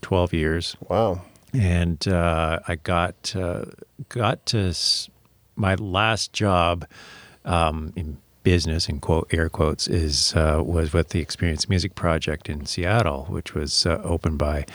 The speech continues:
Speaker 1: Paul Allen. And, um, there I was able to get exposed to a whole bunch of people
Speaker 2: Mm.
Speaker 1: in different, you know, you know,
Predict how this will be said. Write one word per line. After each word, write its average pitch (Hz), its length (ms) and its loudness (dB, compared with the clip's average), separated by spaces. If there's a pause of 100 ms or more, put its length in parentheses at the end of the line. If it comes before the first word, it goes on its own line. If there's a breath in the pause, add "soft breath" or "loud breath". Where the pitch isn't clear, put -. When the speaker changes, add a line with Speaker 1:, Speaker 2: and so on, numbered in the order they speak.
(540 loud breath)
Speaker 1:
Paul 85 260 2
Allen. 90 500 0
And, 85 520 -4
um, 80 500 -2 (400)
there 110 480 4
I 92 140 4
was 90 120 4
able 90 200 2
to 85 100 -4
get 80 180 0
exposed 80 600 -2
to 78 560 -2 (160)
a - 80 -12
whole 131 240 6
bunch 87 260 0
of - 80 -6
people 76 640 -4
Speaker 2:
Mm. 107 300 2
Speaker 1:
in 80 260 -2 (140)
different, 101 420 4 (480)
you 92 120 4
know, 78 160 -2 (960)
you 104 100 -8
know, 80 220 -8